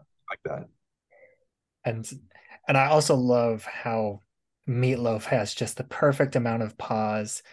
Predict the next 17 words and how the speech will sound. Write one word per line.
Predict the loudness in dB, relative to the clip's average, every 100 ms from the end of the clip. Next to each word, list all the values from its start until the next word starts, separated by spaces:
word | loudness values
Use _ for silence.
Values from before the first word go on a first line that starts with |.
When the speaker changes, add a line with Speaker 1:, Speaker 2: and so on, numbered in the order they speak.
| -20 _ -20 0
Speaker 2:
um, | 2 2 0
you | 0
know, | 0 2
after | 2 0 -2 0
they, | 0 0 0 -4 -8 -18 _
they | -2
separate, | 0 0 0 0 -4 -4 -6 -12 -18 -20 -20 -20 _
and | 0 2 2
he's | -2 0
like, | -2 -2 -6 -20 _
you | 4
know, | 4
"It's | 2 0
your | 0
turn | 0 0
to | 0
cry." | 0 2 4 4 0